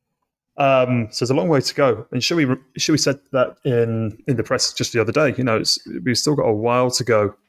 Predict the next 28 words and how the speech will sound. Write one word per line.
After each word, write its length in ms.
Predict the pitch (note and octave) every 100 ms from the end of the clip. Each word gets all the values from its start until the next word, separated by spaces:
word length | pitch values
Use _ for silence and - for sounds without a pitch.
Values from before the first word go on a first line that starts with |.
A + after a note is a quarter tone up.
| _
in 280 | - A2+ G#2+
the 80 | G2+
transfer 360 | - A#2+ - A2+
market. 480 | A2+ A2+ - A2+ - - -
And 120 | A2+
like 200 | A#2 A#2
you 60 | A2
say, 320 | - A2 G#2+ - _ _ _ _
Premier 220 | - C3
League 160 | A#2+ A2+
squads 280 | - A2 G#2+
are 40 |
still 360 | A2 - C3+ -
assessing 500 | A#2 A#2+ B2 A#2 A2
their 140 | G#2+
players, 520 | - C3 C3+ C3 - _ - -
their, 80 |
s-, 160 | A2 - G4+
their 100 | - -
teams 280 | - B2 B2
rather. 380 | B2 A2+ A#2 A2 - - - - _ _ _ - _ _ _ _ _ _ _ - - _ _ -
So 160 | -
yeah, 300 | B2 G#2+ -
there's 160 | - A#2+
hope 220 | C#3 C3+
on 80 | B2
that 200 | A#2+ A#2+
front. 220 | A#2 G2+